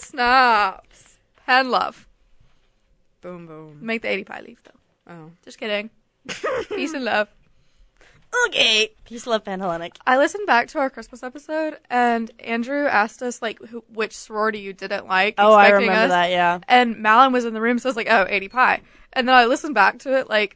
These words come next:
Speaker 1: weeks later, and I was like, "I, honestly, I probably shouldn't have said that."
Speaker 2: Does it sound like you're being serious?
Speaker 1: Well,
Speaker 3: No,
Speaker 1: I
Speaker 3: I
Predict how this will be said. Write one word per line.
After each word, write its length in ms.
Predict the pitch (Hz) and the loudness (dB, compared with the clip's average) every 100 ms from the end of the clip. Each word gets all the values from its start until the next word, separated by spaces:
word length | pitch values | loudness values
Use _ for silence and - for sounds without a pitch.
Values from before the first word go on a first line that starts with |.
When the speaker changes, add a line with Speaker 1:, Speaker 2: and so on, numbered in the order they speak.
| 202 | -16
Speaker 1:
weeks 300 | 220 226 - | -12 -12 -10
later, 200 | 208 214 | -4 -2
and 80 | 226 | 0
I 20 | 220 | 0
was 80 | |
like, 240 | 226 247 - | 0 -4 -4
"I, 120 | - | -2
honestly, 280 | 226 269 349 | -2 -2 -4
I 60 | |
probably 320 | 302 226 196 202 | -4 -4 -4 -6
shouldn't 200 | 196 196 | -12 -16
have 80 | |
said 200 | - 185 | -12 -10
that." 220 | 220 254 - | -6 -6 -4
Speaker 2:
Does 120 | 302 | -4
it 100 | 302 | -2
sound 200 | 302 220 | 4 6
like 160 | 370 359 | 4 2
you're 100 | 339 | 0
being 160 | 254 | 0
serious? 540 | 254 196 233 277 277 - | -6 -4 0 0 0 -4
Speaker 1:
Well, 120 | 302 277 | 4 8
Speaker 3:
No, 240 | 254 240 | 10 12
Speaker 1:
I 80 | |
Speaker 3:
I 20 | 233 | 12